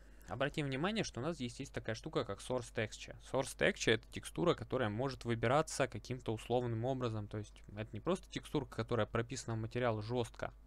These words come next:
а она дает возможность выбирать ее на источнике. То есть это как бы гибкий настраиваемый, э, настраиваемый материал. И смотрим, что у нас здесь. У нас доступен только режим Emissive Color. Почему? Потому что материал у нас стоит в режиме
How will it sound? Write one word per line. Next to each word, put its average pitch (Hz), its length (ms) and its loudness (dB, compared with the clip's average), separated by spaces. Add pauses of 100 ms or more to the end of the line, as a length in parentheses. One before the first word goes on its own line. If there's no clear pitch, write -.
(140)
а 202 320 2
она 120 400 0 (760)
дает 135 220 4
возможность 135 500 0
выбирать 123 360 2
ее 131 80 -2
на 120 100 -2
источнике. - 640 -2 (680)
То - 80 -8
есть - 140 -6
это 160 160 0
как 123 180 -2
бы 117 100 0
гибкий 131 360 -6
настраиваемый, 117 760 -2
э, 120 300 -4
настраиваемый 131 640 0
материал. 120 440 2 (400)
И 123 60 -2
смотрим, 123 380 0
что - 240 0
у 185 40 2
нас 202 200 0
здесь. - 340 0 (140)
У 101 60 -4
нас 127 200 0
доступен 170 480 -2
только 147 320 0
режим 151 500 2
Emissive 123 440 -2
Color. 160 400 6
Почему? 156 440 2 (460)
Потому 147 320 2
что 156 360 6 (340)
материал 156 340 6
у 202 40 2
нас 190 180 4
стоит - 280 2
в 120 40 4
режиме 139 420 4